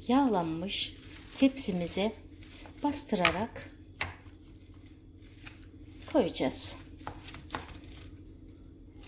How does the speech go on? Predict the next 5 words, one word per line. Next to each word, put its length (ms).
Ocağımızın 800
kısık 500
ayarında 560
kadayıfımızı 840
kızartacağız. 1040